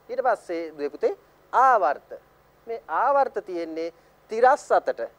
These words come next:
තිරස් අතර තියෙන පේලි වලට අපි කියනවා දුවේ පුතේ ආවර්ත කියලා. ඒ වගේ ආවර්ත හතරක් අපිට ඉගෙන ගන්න පුළුවන්. පළවෙනි ආවර්තය, දෙවෙනි ආවර්තය සහ තුන්වෙනි ආවර්තය සහ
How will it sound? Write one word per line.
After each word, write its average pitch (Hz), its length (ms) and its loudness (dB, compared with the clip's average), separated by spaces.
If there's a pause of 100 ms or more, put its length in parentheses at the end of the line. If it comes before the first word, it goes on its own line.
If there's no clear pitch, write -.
තිරස් 262 400 0
අතර 214 240 -4
තියෙන 208 220 -4
පේලි 254 420 4
වලට 226 160 0
අපි 165 160 -2
කියනවා 147 220 -2
දුවේ 143 140 -6
පුතේ 143 300 -8 (280)
ආවර්ත 147 440 2
කියලා. 170 260 -10
ඒ 175 60 -6
වගේ 175 160 -6
ආවර්ත 220 300 -4
හතරක් 226 420 -2
අපිට 165 220 -6
ඉගෙන 147 180 -4
ගන්න 143 220 -2
පුළුවන්. 165 300 -2 (260)
පළවෙනි 139 320 -8
ආවර්තය, 147 440 -4 (880)
දෙවෙනි 185 360 -2
ආවර්තය 139 460 -2 (100)
සහ 139 300 -6 (1000)
තුන්වෙනි 147 380 -8
ආවර්තය 151 540 -2
සහ 131 220 -8